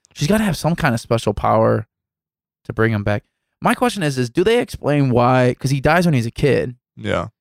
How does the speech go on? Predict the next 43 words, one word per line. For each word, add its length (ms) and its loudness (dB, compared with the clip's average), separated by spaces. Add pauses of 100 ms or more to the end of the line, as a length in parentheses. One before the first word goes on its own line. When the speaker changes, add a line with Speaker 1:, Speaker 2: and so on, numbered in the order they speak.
(140)
Speaker 1:
Do 80 0
they 40 2
explain 360 0
how 140 4
Speaker 2:
Why 120 4
Speaker 1:
he, 80 4
Speaker 2:
he 60 0
Speaker 1:
why 240 -10
Speaker 2:
still 240 0
Speaker 1:
he 60 2
comes 200 2
up 80 2
as 140 4
a 40 4
Speaker 2:
continues 100 0
to 20 -6
grow. 320 4
Speaker 1:
gigantic 1000 0 (300)
yeah. 180 0
Speaker 2:
Well, 260 4
I 60 4
mean, 140 4
in 60 4
the, 120 4
in 160 0
the 200 4
first 360 0
one, 380 2
um, 540 2 (500)
I 60 -8
mean, 100 2
you 80 4
really 340 4
don't 260 2
see 160 0
him 80 2
that 160 -4
much, 320 -16 (140)
like, 160 -6
you 220 2
Speaker 1:
No. 340 4
Speaker 2:
at 100 4
all. 260 2